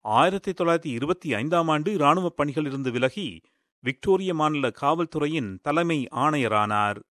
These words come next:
ஆயிரத்தி தொள்ளாயிரத்தி இருபத்தி மூன்றாம் ஆண்டு காவல்துறையினர் வேலை நிறுத்தத்தில் ஈடுபட்ட போது அதனை தீர்த்து வைப்பதில் பல புதிய முறைகளை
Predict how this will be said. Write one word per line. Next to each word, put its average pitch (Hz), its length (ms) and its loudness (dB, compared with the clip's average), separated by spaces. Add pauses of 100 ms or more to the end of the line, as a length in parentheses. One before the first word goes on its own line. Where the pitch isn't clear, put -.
(360)
ஆயிரத்தி 180 460 2
தொள்ளாயிரத்தி 196 300 0
இருபத்தி 156 380 -2
மூன்றாம் 175 440 0
ஆண்டு 180 240 0
காவல்துறையினர் 170 880 0
வேலை 151 300 -2
நிறுத்தத்தில் 165 560 -6
ஈடுபட்ட 165 400 0
போது 147 380 2
அதனை 117 320 0
தீர்த்து 180 320 -6
வைப்பதில் 147 540 -2
பல 127 380 0
புதிய 190 420 -4
முறைகளை 131 480 -4